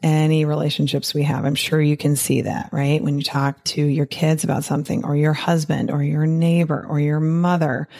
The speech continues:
or the owner of a store, or anyone really,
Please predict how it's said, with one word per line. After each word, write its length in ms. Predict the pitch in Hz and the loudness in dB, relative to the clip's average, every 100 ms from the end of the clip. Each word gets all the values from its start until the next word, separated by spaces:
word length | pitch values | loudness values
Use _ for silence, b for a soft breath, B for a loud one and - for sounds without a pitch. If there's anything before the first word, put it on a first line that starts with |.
| B B B _ | B B B _
or 200 | 160 160 | 0 2
the 160 | 156 - | 0 0
owner 260 | 160 160 | 0 0
of 80 | 160 | 0
a 80 | 165 | -2
store, 680 | - - 196 170 151 151 - | -2 0 2 2 2 0 0
or 540 | 160 160 165 170 - _ | 0 2 2 0 -2 _
anyone 460 | 202 262 233 156 | 0 2 2 0
really, 420 | 160 147 - - | 0 0 0 -2